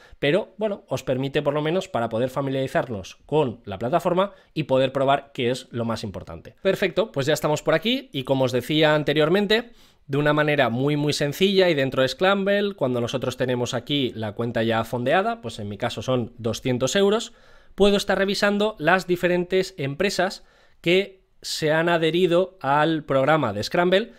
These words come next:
para poder ser financiadas. Como os decía anteriormente, también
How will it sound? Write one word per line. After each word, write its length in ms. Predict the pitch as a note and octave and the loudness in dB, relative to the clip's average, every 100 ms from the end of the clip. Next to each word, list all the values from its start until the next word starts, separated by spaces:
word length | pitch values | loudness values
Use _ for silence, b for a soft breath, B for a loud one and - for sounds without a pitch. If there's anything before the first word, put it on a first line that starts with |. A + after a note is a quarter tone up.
| B B | B B
para 260 | C3+ D#3 | 2 2
poder 260 | D#3+ C3+ C#3+ | 2 2 2
ser 180 | - E3 | 2 -2
financiadas. 680 | - B2 A2 A#2+ F#2 E2+ - b b b | 0 -2 -2 -2 -4 -8 -16 b b b
Como 180 | A2 A#2 | -4 -2
os 60 | |
decía 280 | A2+ C3 C3+ | -4 0 0
anteriormente, 720 | C3 C3 C3+ E3 G3+ G3 A3 | 2 2 2 2 0 0 -4
también 720 | A3+ - A2+ A#2+ E3 D3+ G#2 | -4 -6 -4 -2 0 0 -2